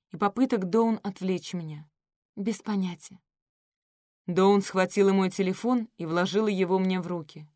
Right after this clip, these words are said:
Я не знала, почему моё сердце вдруг начало так биться. Писал ли Кейден или нет, не имело никакого значения. От этого не изменится то, что он глубоко ранил меня. Но мне не нужно было беспокоиться.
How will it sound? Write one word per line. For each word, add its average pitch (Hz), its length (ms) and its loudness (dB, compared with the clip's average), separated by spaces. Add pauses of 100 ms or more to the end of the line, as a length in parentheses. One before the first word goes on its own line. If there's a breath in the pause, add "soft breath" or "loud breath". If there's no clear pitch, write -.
(360)
Я 233 140 2
не 247 140 6
знала, 233 440 4
почему 214 360 2
моё 196 220 6
сердце 226 440 0
вдруг 190 300 0
начало 202 400 -2
так 190 240 -4
биться. 196 460 -6 (580)
Писал 247 440 2
ли 202 120 0
Кейден 196 420 2
или 190 160 2
нет, 240 340 2
не 202 140 2
имело 214 260 4
никакого 220 640 -2
значения. 156 680 -6 (600)
От - 160 -6
этого 196 260 6
не 202 260 4
изменится 208 580 2
то, 262 260 2 (340)
что - 220 0
он 202 140 6
глубоко 196 460 2
ранил 190 360 -2
меня. 151 400 -8 (1200)
Но 247 100 6
мне 285 180 10
не 294 140 10
нужно 254 320 4
было 180 180 0
беспокоиться. 170 920 -6